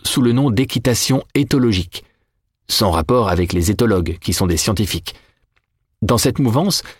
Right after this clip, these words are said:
des thérapeutes et des consultants en entreprise l'ont intégrée à leur pratique.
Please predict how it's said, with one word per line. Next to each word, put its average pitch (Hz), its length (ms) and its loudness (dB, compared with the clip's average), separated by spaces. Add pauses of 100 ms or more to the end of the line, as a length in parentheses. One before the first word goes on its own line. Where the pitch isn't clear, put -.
(320)
des 101 100 2
thérapeutes 110 580 0
et 92 60 0
des 82 120 -2
consultants 117 520 0
en 92 80 2
entreprise 131 580 0
l'ont 127 140 2
intégrée 131 400 0
à 127 60 0
leur 113 160 0
pratique. - 420 -6